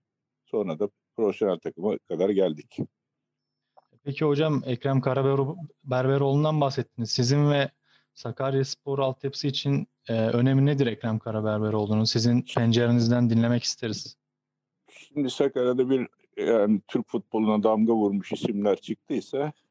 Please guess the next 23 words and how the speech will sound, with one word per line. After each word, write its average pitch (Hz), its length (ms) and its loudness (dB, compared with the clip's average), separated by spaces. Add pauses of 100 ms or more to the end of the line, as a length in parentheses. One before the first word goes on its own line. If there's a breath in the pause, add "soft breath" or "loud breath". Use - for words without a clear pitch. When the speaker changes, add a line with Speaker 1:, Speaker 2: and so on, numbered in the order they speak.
(540)
Speaker 1:
tek 127 180 -4 (220)
şeyi, 107 480 0 (100)
en 117 240 -2
büyük 90 180 0
sebebi 92 400 0
Ekrem 123 380 -2
Hoca'nın 101 280 2
orada 107 240 4
oluşudur. 85 500 -4 (120)
Çünkü 90 400 -6 (720)
hem 117 260 -4 (120)
disipliniyle, 95 640 -2
hem 95 120 -2
çalışma, 92 640 -4
hem 104 180 -2
bilgisiyle, 90 720 0
hem 107 240 -2
bize 95 200 2
olan 92 380 -2
güveniyle 92 640 0 (580)
genç 104 260 -2
yetenekleri 90 580 -2
keşfedip 113 640 -4